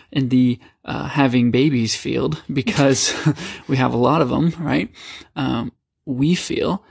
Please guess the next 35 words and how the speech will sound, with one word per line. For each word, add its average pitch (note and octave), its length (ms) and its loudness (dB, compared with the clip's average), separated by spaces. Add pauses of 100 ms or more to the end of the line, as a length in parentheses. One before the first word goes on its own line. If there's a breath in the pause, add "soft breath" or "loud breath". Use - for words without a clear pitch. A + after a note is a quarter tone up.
(380 soft breath)
that C#3+ 420 0
one D3 180 4
of C3+ 160 0
the C#3 100 2
most C3+ 380 0
powerful C#3+ 440 0
things C3+ 280 2
you B2 100 2
can B2 180 -2
do A#2+ 380 -2 (400 soft breath)
is B2+ 540 0
create C3 640 -4 (220)
a B2 160 -4
reset - 600 -2
phase. - 560 -4 (120)
And B2 280 -2
so - 160 -4
we F3 240 2
like C#3 220 2
to - 100 -8
call C3 300 0
it - 160 -2
hitting C#3 440 2
the B2 100 2
reset B2 600 -2
button. A2+ 360 -6
And C3+ 120 -6
so C3+ 320 -4 (320 loud breath)
in - 60 -6
this E3 180 0
episode, D#3 400 2
we C#3 100 4
just - 180 -4
wanna C#3 140 4
share C3 520 0